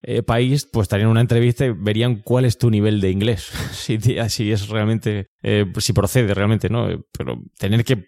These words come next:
poner un papel que a lo mejor tiene, como bien dices, no, unos cuantos años, no vamos a poner cuántos, unos cuantos años de antigüedad, pues no tendría ningún sentido, porque puede haber cambiado mucho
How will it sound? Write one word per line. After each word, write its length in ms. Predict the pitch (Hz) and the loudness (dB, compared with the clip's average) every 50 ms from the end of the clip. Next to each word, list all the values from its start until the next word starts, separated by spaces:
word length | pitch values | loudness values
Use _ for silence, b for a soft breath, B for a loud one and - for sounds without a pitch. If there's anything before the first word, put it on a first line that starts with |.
| _ - | _ 0
poner 240 | 120 113 117 120 | 2 4 4 4
un 120 | 120 117 101 | 4 2 2
papel 360 | 110 101 92 127 143 151 143 | 2 2 2 2 0 0 -2
que 100 | - 107 | 0 2
a 20 | |
lo 80 | 101 107 | 4 4
mejor 240 | 104 90 - 120 101 | 4 2 2 0 0
tiene, 260 | - 123 123 117 101 | 2 2 2 2 2
como 160 | 104 110 107 | 2 2 2
bien 140 | 110 113 110 | 4 4 2
dices, 380 | 117 107 - 107 104 101 - - B B B B B B _ _ - | 2 2 2 2 0 0 -2 -8 B B B B B B _ _ -8
no, 100 | - - - - - - - | -8 -8 -8 -8 -10 -6 -2
unos 180 | 110 107 98 | 0 0 0
cuantos 300 | - 110 98 - 101 - | 0 0 0 0 2 2
años, 340 | 107 113 120 131 151 - - - | 2 2 2 0 -2 -4 -6 -8
no 60 | - | -6
vamos 160 | - 92 - | -6 -6 -4
a 40 | 95 | -2
poner 200 | 90 92 92 - | -2 -2 0 0
cuántos, 320 | - 107 113 - - 147 - _ _ | 0 -2 -2 -2 -6 -8 -10 _ _
unos 220 | 110 117 117 113 - | -2 0 0 0 0
cuantos 240 | 123 113 110 110 | 0 -2 0 0
años 200 | 113 113 113 107 | 0 0 0 0
de 60 | 98 104 | 0 0
antigüedad, 440 | 98 113 110 110 110 104 120 131 143 | 0 0 0 2 2 0 0 0 2
pues 180 | 143 120 110 | 4 4 4
no 160 | 113 101 104 104 | 4 2 0 0
tendría 240 | 131 123 127 123 | -2 0 0 0
ningún 280 | 120 123 113 113 131 123 | 0 0 2 2 0 0
sentido, 460 | - 95 95 82 135 156 151 110 98 | 0 -2 -4 -2 -2 0 0 0 0
porque 500 | 87 104 98 - - 104 92 90 87 - - 98 | -2 -2 -4 -4 -4 -4 -4 -4 -4 -6 -4 -2
puede 160 | 117 120 123 | 0 2 2
haber 140 | 131 135 127 | 2 2 0
cambiado 320 | 127 117 117 113 104 95 | 0 0 2 2 2 2
mucho 320 | 98 123 151 - - 98 | 2 0 -2 -2 -4 -4